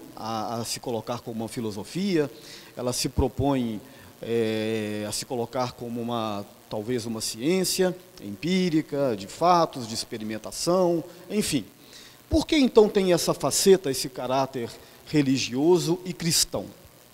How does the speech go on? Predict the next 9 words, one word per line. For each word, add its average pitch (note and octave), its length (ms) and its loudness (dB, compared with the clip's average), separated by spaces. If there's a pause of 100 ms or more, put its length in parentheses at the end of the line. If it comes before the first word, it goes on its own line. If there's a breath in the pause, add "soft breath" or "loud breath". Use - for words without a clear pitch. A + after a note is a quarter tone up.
(320)
Pois G3 200 4
bem, A2 260 -4 (1080 loud breath)
é, E3 640 6
nós B3 240 8
somos B3+ 380 4
herdeiro E3+ 640 6
de - 260 -6
uma C#3+ 300 0
escola, A2+ 840 2